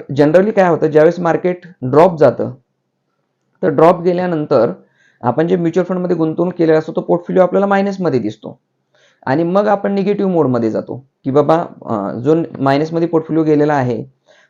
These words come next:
तो आणखी पैसे लॉस नको व्हायला म्हणून आपण एसआयपी स्टॉप करतो. पण मित्रांनो, ही एक मिस्टेक असू शकते. त्याचं रिझन असं आहे की मी एक एक्झाम्पल सांगणार आहे. समजा एखादा व्यक्ती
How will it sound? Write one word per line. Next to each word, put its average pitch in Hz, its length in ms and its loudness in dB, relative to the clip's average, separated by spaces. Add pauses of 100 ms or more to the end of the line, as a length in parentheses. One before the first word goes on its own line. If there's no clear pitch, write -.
तो - 40 -2
आणखी 131 300 4
पैसे 185 280 0
लॉस 170 260 2
नको 170 220 -2
व्हायला 170 220 2
म्हणून 170 140 -2
आपण 185 180 -2
एसआयपी 196 440 0
स्टॉप - 320 0
करतो. 101 340 -8 (600)
पण 156 120 2
मित्रांनो, 170 380 0
ही 190 100 0
एक 190 100 -6
मिस्टेक 180 380 -2
असू 160 180 -4
शकते. 139 500 -8 (220)
त्याचं 131 200 0
रिझन 143 300 0
असं 156 240 -6
आहे 117 220 -2
की 143 400 -8 (400)
मी 151 140 0
एक 175 100 -2
एक्झाम्पल 170 420 0
सांगणार 117 340 -4
आहे. 120 100 -4 (640)
समजा 160 280 4
एखादा 170 380 4
व्यक्ती 151 560 -4